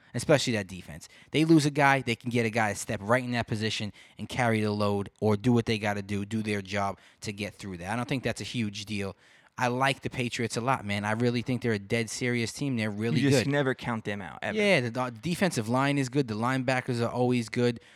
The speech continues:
Speaker 1: The secondary is always solid. They're good, man.
Speaker 2: What would
Speaker 1: Very good.
Speaker 2: What would this, Mike? If, if it wasn't a push, you're, you're saying a push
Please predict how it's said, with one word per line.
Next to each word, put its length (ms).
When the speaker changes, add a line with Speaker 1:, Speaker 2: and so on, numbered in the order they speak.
Speaker 1:
The 80
secondary 600
is 100
always 260
solid. 440
They're 160
good, 260
man. 380
Speaker 2:
What 100
would 60
Speaker 1:
Very 180
good. 240
Speaker 2:
What 140
would 100
this, 160
Mike? 220
If, 200
if 180
it 200
wasn't 400
a 40
push, 500
you're, 140
you're 180
saying 240
a 60
push 340